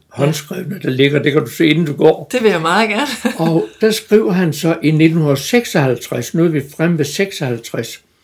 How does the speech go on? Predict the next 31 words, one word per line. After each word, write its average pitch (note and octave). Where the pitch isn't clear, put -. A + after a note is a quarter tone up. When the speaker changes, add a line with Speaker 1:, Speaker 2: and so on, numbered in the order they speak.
Speaker 1:
der F3
havde F#3
været G#3
Ungarnsopstanden, F3+
det D#3+
ved E3
du D3+
godt D3
fra D3
din B2
historie, -
Speaker 2:
Ja. -
Speaker 1:
og C#3+
den E3+
blev D3
slået B2+
ned. A#2+
Og D3
der F3+
var G#3
der E3
nogen, F#3+
der D3
begyndte D#3
af C#3+
de C3+
radikale C#3
at C#3+
sige, C#3
de C#3+
tilsluttede D#3